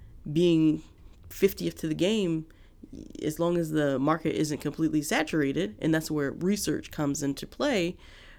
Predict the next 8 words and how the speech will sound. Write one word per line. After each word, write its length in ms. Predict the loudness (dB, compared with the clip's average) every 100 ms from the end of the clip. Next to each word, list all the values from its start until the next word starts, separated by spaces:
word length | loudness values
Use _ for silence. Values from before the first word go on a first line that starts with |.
| -10 -2
um, 460 | 0 2 0 -2 -6 -20 -20 -20 -20 -20 -20 -20 -6
you 280 | 4 6 6
can 320 | 2 2 2
potentially 560 | -2 -2 -2 0 0 0
clean 360 | -4 -2 0 0
up 200 | -2 -6
the 80 |
market. 400 | -6 -8 -12 -18